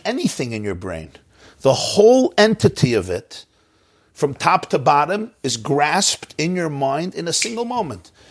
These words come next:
Could be a huge country. <laughs> Could be a continent. Could be the whole planet. From, to travel from one side to the other side would take you an enormous amount of time. But shah achas. In the world of machshava, it's shah achas. It's one moment,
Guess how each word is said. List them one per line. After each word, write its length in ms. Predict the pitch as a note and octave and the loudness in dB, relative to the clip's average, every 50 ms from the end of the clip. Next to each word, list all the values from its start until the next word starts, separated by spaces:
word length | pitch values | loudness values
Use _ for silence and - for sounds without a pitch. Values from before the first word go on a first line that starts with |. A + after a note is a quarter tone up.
| - - _ - | -20 -20 _ -6
Could 120 | - E3 | -6 -4
be 140 | D3+ A3 A3 | -2 2 4
a 60 | G#3 | 4
huge 360 | G#3+ G3+ G#3 B3 B3 G#3 - - | 4 4 4 2 2 2 0 -2
country. 520 | - D4 C#4+ C4+ - - - C3 G2 - - _ _ - - - | 0 0 0 0 0 -4 -6 -8 -12 -14 -16 _ _ -20 -20 -16
<laughs> 100 | - - _ _ _ _ _ _ _ _ _ _ _ _ - | -16 -18 _ _ _ _ _ _ _ _ _ _ _ _ -12
Could 120 | - C3 | -12 -8
be 100 | C#3+ F3+ | -6 -6
a 60 | F#3 | -6
continent. 920 | - - G#3+ A#3+ C#4+ B3+ - C4+ A#3 F#3+ C#3 G2+ E2+ - _ - - - _ _ | -4 0 0 0 0 0 0 -2 -2 -2 -2 -6 -6 -14 _ -20 -20 -20 _ _
Could 140 | - G3 E3 | -8 -8 -4
be 80 | F3+ B3 | -4 2
the 120 | B3+ A#3 | 4 6
whole 160 | G#3+ B3 C#4+ | 6 6 4
planet. 720 | - - C#4+ E4+ F#4 F4+ - - - - _ - - - _ _ _ _ _ _ _ _ _ _ _ _ _ _ _ | 2 -2 -4 2 2 2 2 0 -8 -10 _ -20 -20 -20 _ _ _ _ _ _ _ _ _ _ _ _ _ _ _
From, 220 | _ - - D3+ | _ -14 -12 -8
to 100 | - G#3 | -8 -6
travel 560 | - - - C#4+ D#4 E4+ F#4 C4 G#3+ F#3+ E3+ | -4 -4 -4 0 2 4 4 4 4 2 0
from 240 | - - F#3 F3 F3 | 0 -2 -4 -4 0
one 200 | F3 F#3 F#3 F#3+ | 0 0 0 0
side 320 | E3 - - E3 E3+ F3 - | 0 0 0 0 0 0 0
to 60 | G3+ | 0
the 160 | F3 F#3 F3+ | 0 0 2
other 220 | F3+ F3 E3+ F#3 F3 | 2 0 2 2 0
side 580 | - - - E3 E3 E3 E3 E3 E3 E3 G3 - - - - - _ _ _ _ _ _ _ _ _ _ _ _ - | 0 2 2 2 2 2 0 0 -2 -4 -6 -8 -16 -18 -18 -18 _ _ _ _ _ _ _ _ _ _ _ _ -4
would 160 | C3+ C3+ - | -4 -2 4
take 220 | F3+ F3 - - | 4 4 4 4
you 80 | E3+ E3+ | 0 0
an 100 | E3+ E3+ | 0 0
enormous 440 | E3+ E3 D#3 D#3 D#3 D#3 D#3 - - | -4 -2 -2 -2 -2 0 0 0 0
amount 320 | D#3+ E3 E3 F3 E3+ - | 0 0 0 -2 0 -2
of 140 | G3 - - | -4 -6 -4
time. 360 | - B3 D#4 A#3 D#3 G2+ - _ _ _ _ | -8 -8 -6 -6 -8 -10 -12 _ _ _ _
But 160 | - - - - | -18 -16 -10 -8
shah 440 | - - G#3 A3 A3 - B3+ C4+ | -6 -4 -4 -4 -4 -6 -6 -6
achas. 560 | - - - - G2+ - - - - - - - _ _ _ _ _ _ - | -6 -8 -8 -10 -14 -14 -14 -14 -14 -14 -16 -20 _ _ _ _ _ _ -14
In 60 | E3 | -6
the 80 | D#3+ D3+ | -4 -2
world 240 | D3+ F3+ A3+ A3+ A#3 | 6 8 8 8 8
of 100 | A3 E3+ | 6 4
machshava, 720 | F3 E3+ - - - - F#3 G#3+ B3 D4 E4+ A4 F4 - - | 4 0 -2 -2 -4 -2 -2 -2 -2 -2 -2 -4 -4 -4 -8
it's 140 | D3 B2+ - | -12 -12 -8
shah 360 | - - - C4 D4 C#4 C#4 | -8 -6 -6 -4 -4 -6 -6
achas. 220 | - - - B2+ - | -6 -6 -8 -8 -8
It's 140 | B2+ - - | -8 -10 -6
one 180 | E3 F#3 G3 | -6 -4 -2
moment, 400 | F#3+ G3 G#3 G#3+ G3 D#3+ B2+ - | 0 0 0 0 0 -2 -4 -6